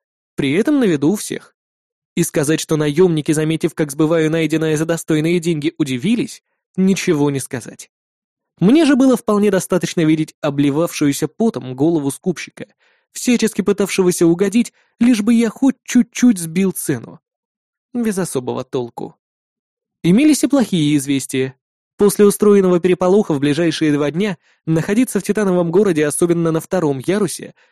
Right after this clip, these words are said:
оказалось небезопасно, из-за чего пришлось закругляться с поиском артефактов, так как, судя по новостям, университет вновь открывал двери, усилив охрану, и мне пора возвращаться.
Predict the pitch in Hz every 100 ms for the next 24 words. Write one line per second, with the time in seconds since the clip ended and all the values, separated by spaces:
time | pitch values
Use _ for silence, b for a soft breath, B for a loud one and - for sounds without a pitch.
0 | _ - 139 147 202 208 - 185 180 170
1 | - 131 - - - _ _ _ _ _
2 | - 156 185 - 294 247 220 233 226 196
3 | 156 143 143 165 156 - 139 135 147 139
4 | 190 - 123 - - - _ _ _ 156
5 | - 151 - 143 139 143 139 131 196 180
6 | - _ _ 170 180 180 - 220 247 165
7 | 180 208 170 156 139 135 127 208 175 131
8 | 160 143 165 165 156 117 - _ _ _
9 | - 170 151 196 160 127 127 123 147 -
10 | - 147 - -